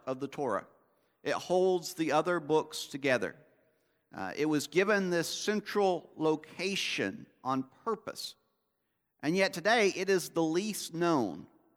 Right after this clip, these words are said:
out of the five. The name Leviticus comes from the Latin translation of a Greek word. It's sim-, it means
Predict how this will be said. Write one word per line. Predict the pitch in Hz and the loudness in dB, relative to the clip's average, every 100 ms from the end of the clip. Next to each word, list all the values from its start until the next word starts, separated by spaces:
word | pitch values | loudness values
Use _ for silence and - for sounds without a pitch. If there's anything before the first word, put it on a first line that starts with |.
| - | -4
out | 127 | -4
of | 120 | -4
the | 113 | -8
five. | - 113 92 76 - _ _ _ _ _ _ _ _ _ _ _ _ | 0 2 2 -2 -12 _ _ _ _ _ _ _ _ _ _ _ _
The | 175 | 0
name | 185 214 240 226 | 4 6 6 6
Leviticus | 196 175 190 196 208 202 | 6 6 4 4 2 0
comes | - 196 190 180 | -2 -2 0 -2
from | - 185 165 165 156 - _ _ _ | 0 4 4 4 0 -8 _ _ _
the | 151 | 2
Latin | 151 160 175 185 180 180 | 4 6 4 4 0 -2
translation | - 175 165 147 147 165 185 - 185 156 | -2 0 0 0 0 2 2 0 0 0
of | 135 | -2
a | |
Greek | 127 139 160 - | -4 -4 -4 0
word. | 160 127 120 | 4 6 6
It's | 127 - | 4 -2
sim-, | - - 156 - | -8 -6 -6 -2
it | 135 139 | -2 2
means | 156 170 165 - - | 2 4 2 -2 -10